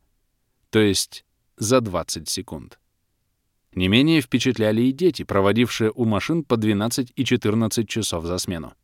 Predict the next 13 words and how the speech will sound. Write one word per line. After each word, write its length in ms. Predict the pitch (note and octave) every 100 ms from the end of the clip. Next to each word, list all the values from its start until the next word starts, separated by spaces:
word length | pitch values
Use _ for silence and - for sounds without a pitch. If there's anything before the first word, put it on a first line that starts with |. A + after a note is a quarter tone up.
| _ _ _ _ _ _
Они 260 | G2 A2+ B2
варили 360 | A2+ A#2+ A#2
себе 280 | G#2 A2 G2
еду 280 | F#2 F#2+ D3
на 120 | C3+
грязных 480 | F#2 G#2+ A#2+ B2 A2
паровых 420 | - A2+ G2+ G2
котлах 460 | - B2+ C#3+ G#2+ - _ -
и 100 | A#2
поочередно 600 | B2+ A2+ A#2+ A2 B2+ C3
спали 320 | - F2+ E2+
в 120 | D#2+
бараках. 480 | E2+ E2 - B1 -